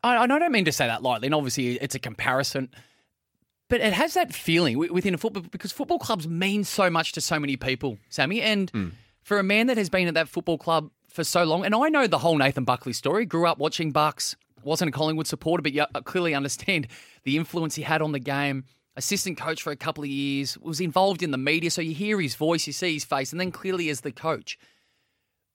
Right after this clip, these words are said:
Speaker 1: But I, I, th-, I felt like I learnt more about him again yesterday. For, for that, the length of that press conference, I thought he handled himself brilliantly.
Speaker 2: Yep.
Speaker 1: I thought the way that he started his moment to talk about being grateful, I, I,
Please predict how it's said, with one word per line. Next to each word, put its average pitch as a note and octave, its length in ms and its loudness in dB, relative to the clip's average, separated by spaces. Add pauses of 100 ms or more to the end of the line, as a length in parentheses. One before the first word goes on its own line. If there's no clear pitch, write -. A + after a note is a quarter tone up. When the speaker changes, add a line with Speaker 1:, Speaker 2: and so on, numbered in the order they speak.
(360)
Speaker 1:
But A#3 120 0
I, G#3+ 60 2 (140)
I, G3+ 60 -6
th-, - 160 -16 (260)
I A3 100 0
felt D#4+ 300 0
like A#3 120 2
I G3+ 80 6
learnt C3 320 0
more D3 180 2
about C3 200 0
him B2+ 80 -2
again A#2 240 -4
yesterday. G#2 560 -8
For, - 220 -4
for - 100 -4
that, A3+ 280 0
the F3+ 120 0
length F#3 300 -2
of G3 80 -2
that E3+ 160 0
press - 260 -6
conference, B2 300 -12
I C#3 40 -4
thought D#3+ 220 -4
he C3+ 80 -8
handled D#3+ 380 -6
himself C3+ 360 -6
brilliantly. C#3 420 -8
Speaker 2:
Yep. G#2 200 0 (280)
Speaker 1:
I E3 80 4
thought F3 220 0
the D#3 60 -2
way F3 180 4
that E3+ 140 -2
he D#3+ 220 -6
started D#3 720 0 (260)
his D#3+ 300 -2
moment D#3 320 2
to C#3+ 100 -8
talk C#3 280 -4
about C3+ 280 -2
being C#3 240 -4
grateful, C3+ 480 -4
I, F#3 120 4 (120)
I, D#3+ 60 -4